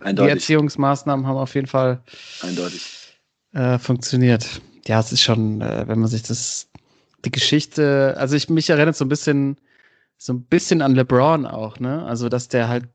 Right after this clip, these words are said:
Speaker 2: von, von klein auf diesen Hype mitträgt und bis,
Speaker 1: Ja.
Speaker 2: bisher halt noch nicht enttäuscht hat. Ähm, aber jetzt ist es wirklich dann halt nochmal dieser Schritt zu den,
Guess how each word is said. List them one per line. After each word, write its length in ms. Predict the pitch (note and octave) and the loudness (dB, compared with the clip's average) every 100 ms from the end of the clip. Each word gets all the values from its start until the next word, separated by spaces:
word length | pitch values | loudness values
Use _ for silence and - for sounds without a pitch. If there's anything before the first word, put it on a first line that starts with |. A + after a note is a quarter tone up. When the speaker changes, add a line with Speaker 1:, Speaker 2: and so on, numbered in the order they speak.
| - | -20
Speaker 2:
von, 460 | - - C3 C3 - | -10 -2 0 -2 -6
von 200 | - B2+ | -6 -4
klein 340 | A#2+ C#3 D#3 C#3+ | 0 4 4 2
auf 180 | D3+ | 0
diesen 280 | - C3 B2 | 0 0 0
Hype 280 | B2+ E3 - | 2 0 0
mitträgt 560 | D3+ - - C3 D3+ - | -2 -2 -2 0 0 -6
und 100 | B2 | -4
bis, 220 | C3 - | -6 -6
Speaker 1:
Ja. 80 | - B2+ | -6 -4
Speaker 2:
bisher 360 | B2 C#3+ D#3+ | 0 4 4
halt 220 | C#3+ D3 | 4 2
noch 160 | B2+ C3 | 2 2
nicht 360 | C3+ F#3+ - - | 2 -2 -4 -6
enttäuscht 480 | D3 D#3 F#3 - | -4 -2 -4 -4
hat. 240 | A#2 A2+ - _ _ _ _ _ _ - | -6 -6 -12 _ _ _ _ _ _ -8
Ähm, 760 | B2+ A#2 A#2+ A#2 A#2+ A#2+ A#2+ A#2+ _ _ - - | -2 0 0 0 0 -2 -6 -12 _ _ -20 -6
aber 180 | B2 C3 | 2 4
jetzt 340 | D#3 - - | 4 -2 -14
ist 140 | - | -6
es 160 | D3 - | -4 2
wirklich 240 | F#3 D#3+ | 2 2
dann 180 | - D3 | 2 4
halt 140 | D3 D#3 | 4 2
nochmal 180 | D3 | 2
dieser 220 | C#3 C#3 C3+ | 2 4 2
Schritt 340 | - E3 - | 2 -2 -2
zu 120 | - | 0
den, 380 | C#3+ C#3 C#3 | 2 2 -2